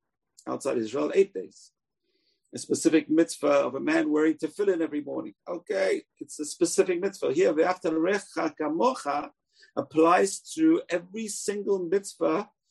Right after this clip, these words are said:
which is a mitzvah between a human being and another human being. So, for example, a person gives tzedakah.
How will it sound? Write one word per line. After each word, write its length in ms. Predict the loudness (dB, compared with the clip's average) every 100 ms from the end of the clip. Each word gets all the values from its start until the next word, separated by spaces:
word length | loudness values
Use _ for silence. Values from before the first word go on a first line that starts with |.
| _ _ _
which 220 | 0 0
is 120 | 0 -2
a 160 | -2
mitzvah 380 | -2 -2 -2 -2
between 480 | -2 0 0 0 0 _ _ _ _ -14
a 60 | -2
human 360 | 0 0 2
being 260 | 6 6 6
and 100 | 2
another 180 | -2 -4
human 280 | -2 -2
being. 280 | -2 -6 -6 _ _ _ _ _ _ -20 -20 -2
So, 180 | 0
for 120 | 4 4
example, 520 | 6 4 4 -6 -8 _
a 80 | -8
person 380 | 2 2 4 2
gives 260 | 2 0 -2
tzedakah. 480 | -2 -2 -6 -8